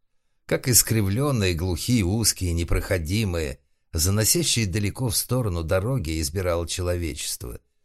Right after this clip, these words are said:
стремясь достигнуть вечной истины, тогда как перед ним весь был открыт прямой путь,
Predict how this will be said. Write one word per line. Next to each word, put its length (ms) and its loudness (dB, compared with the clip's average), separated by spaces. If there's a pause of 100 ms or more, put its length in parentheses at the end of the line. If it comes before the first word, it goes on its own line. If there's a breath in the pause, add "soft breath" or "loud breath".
(260)
стремясь 640 0
достигнуть 640 -2
вечной 440 -2
истины, 520 -4
тогда 320 0
как 280 -4
перед 340 -2
ним 160 -2
весь 300 -2
был 220 -4
открыт 500 -4
прямой 400 -2
путь, 420 -8